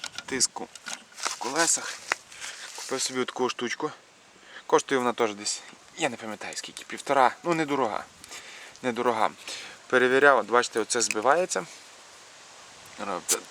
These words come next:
так. Ну і ось показує. Похибка, е, в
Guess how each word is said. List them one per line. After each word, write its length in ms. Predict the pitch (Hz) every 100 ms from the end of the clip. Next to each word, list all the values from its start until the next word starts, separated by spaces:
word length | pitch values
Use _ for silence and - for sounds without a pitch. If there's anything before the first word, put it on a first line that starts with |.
| - - -
так. 300 | 151 147 - - - - - - - - - - - - - - -
Ну 180 | 160 196
і 120 | 156
ось 340 | 143 147 - - - - - - -
показує. 480 | 127 127 110 101 95 - - -
Похибка, 760 | 170 170 196 - - 151 143 139
е, 40 | 131 113 - 113 110 104 107 107 107 107
в 140 | 104